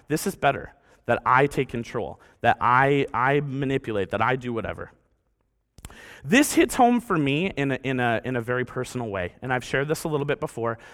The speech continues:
and this is part of this second story that I wanna share with you guys. Um, one of my personal struggles over the years, and it's a place of brokenness for me, is a struggle with, with S S A, or,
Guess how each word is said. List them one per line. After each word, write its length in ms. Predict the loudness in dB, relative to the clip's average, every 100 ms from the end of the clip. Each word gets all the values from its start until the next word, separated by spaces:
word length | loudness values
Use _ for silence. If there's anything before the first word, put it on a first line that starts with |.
| -8
and 120 | -4
this 200 | -4 -4
is 80 | -8
part 240 | -4 -4
of 100 | -2
this 140 | -4 -4
second 320 | -4 -4 -6
story 280 | -6 -6 -4
that 120 | -4
I 60 | -4
wanna 160 | -8
share 240 | -8 -8 -8
with 120 | -10
you 60 | -12
guys. 380 | -12 -14 -18 -18 -20 -20 -4 6
Um, 240 | 6 6 0
one 380 | -6 2 6 6
of 160 | 4
my 580 | 4 4 6 6 6 0 -4 -16 -2
personal 400 | 2 2 2 -4
struggles 580 | -2 0 2 0 -2 -2
over 220 | -4 -2
the 80 | -4
years, 320 | -4 -4 -4
and 100 | -4
it's 120 | 0
a 60 | 0
place 280 | 2 0 0
of 100 | 0
brokenness 460 | 2 0 -2 -4
for 140 | -6 -6
me, 180 | -6 -6
is 120 | -6
a 40 |
struggle 380 | -6 -4 -4 -2
with, 260 | -4 -4 -6
with 220 | -4 -2
S 200 | -2 -2
S 140 | -4 -2
A, 160 | -2
or, 180 | -4 -8